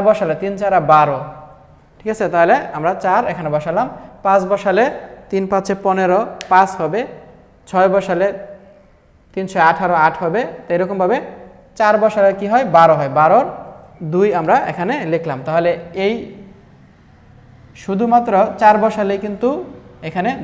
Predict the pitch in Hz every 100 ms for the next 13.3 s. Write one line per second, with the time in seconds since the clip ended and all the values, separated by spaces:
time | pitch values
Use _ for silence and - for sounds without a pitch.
0 | 156 202 180 139 - - - - - -
1 | 175 170 165 165 - - - 190 196 196
2 | - 190 180 160 160 160 165 156 160 254
3 | - - - - - _ 175 185 190 185
4 | 202 202 196 196 247 320 - - - -
5 | _ _ _ _ _ _ - 147 160 147
6 | 185 220 240 - - - - 175 170 196
7 | 156 156 170 247 - - - - - 156
8 | 151 170 170 196 196 208 247 - 151 202
9 | 240 240 220 202 165 - - - - 196
10 | 208 185 175 - - - 165 202 240 214
11 | 196 196 - - - - - - 175 185
12 | 185 190 160 - - 190 185 175 180 208
13 | 196 165 160